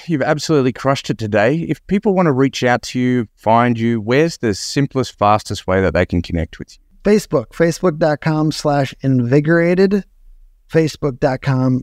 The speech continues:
Speaker 2: slash invigorated, and, uh, either follow or add friend, and I'll, uh, say what's up. Otherwise, tim at hook agency dot com.
Speaker 1: Awesome, man. Any final words before we wrap it up?
Speaker 2: No. Uh, you have a great reputation in the industry,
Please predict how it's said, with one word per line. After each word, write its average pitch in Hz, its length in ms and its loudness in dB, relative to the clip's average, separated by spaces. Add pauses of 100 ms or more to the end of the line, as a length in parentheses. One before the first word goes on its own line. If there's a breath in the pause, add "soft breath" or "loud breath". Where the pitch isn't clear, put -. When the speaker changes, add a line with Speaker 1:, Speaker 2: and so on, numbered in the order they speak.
Speaker 2:
slash 117 500 -4
invigorated, 117 960 0
and, 113 400 0
uh, 104 220 -4
either 117 220 0
follow 127 560 4
or 107 380 -2 (440)
add 123 280 -2
friend, 123 380 0
and 117 140 0
I'll, 107 280 -4
uh, 107 180 -6 (340)
say - 220 0
what's 113 200 0
up. 123 280 2
Otherwise, 131 500 2
tim 151 260 2
at 117 180 -4
hook 135 280 -2
agency 120 500 0
dot 101 220 0
com. - 240 -10 (340)
Speaker 1:
Awesome, 113 360 0
man. 120 200 0 (220)
Any 139 180 -2
final 139 320 0
words 143 180 -2
before 127 240 -8
we 135 100 0
wrap 135 180 0
it 139 80 -2
up? 196 120 -2 (320)
Speaker 2:
No. 196 320 0 (220)
Uh, 160 240 -4
you 156 200 0
have 160 100 2
a 151 40 -2
great 165 280 2
reputation 160 680 0
in 151 140 2
the 147 100 2
industry, 165 580 2